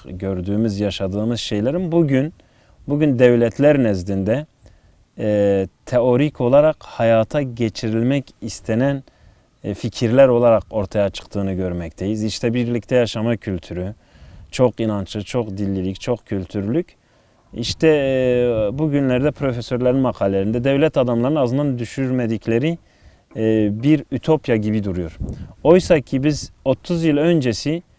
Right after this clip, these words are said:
yani otuz yıl öncesi ve belki binlerce yıl biz o şu anda konuşulan, tartışılan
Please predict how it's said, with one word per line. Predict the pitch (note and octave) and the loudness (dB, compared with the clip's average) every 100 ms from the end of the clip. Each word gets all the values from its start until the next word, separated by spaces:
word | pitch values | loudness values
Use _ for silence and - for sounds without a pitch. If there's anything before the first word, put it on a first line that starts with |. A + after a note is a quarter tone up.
| _ _ _ | _ _ _
yani | B2 B2+ C3 B2 - - | 0 2 2 0 -4 -8
otuz | A2+ - D#3 | -10 -4 0
yıl | E3 | 2
öncesi | E3+ G3 F#3 E3+ - F#3+ | 4 4 4 2 2 2
ve | F#3 | 2
belki | F#3 E3+ D#3 | 2 0 0
binlerce | D3+ D#3 F3 D3+ | 2 6 4 4
yıl | D3+ F3+ | 2 2
biz | D#3+ D#3+ | 0 0
o | - E3+ C#3 - - - - | 6 6 6 0 -2 -2 -4
şu | - - F3+ | -4 4 4
anda | D3+ C3+ E3 | 6 6 4
konuşulan, | - C#3 C3 A#2 D3 D#3 | 4 0 0 0 0 0
tartışılan | C#3 C3 A#2+ - A2+ - D3 C#3+ | 0 2 0 0 -6 2 2 2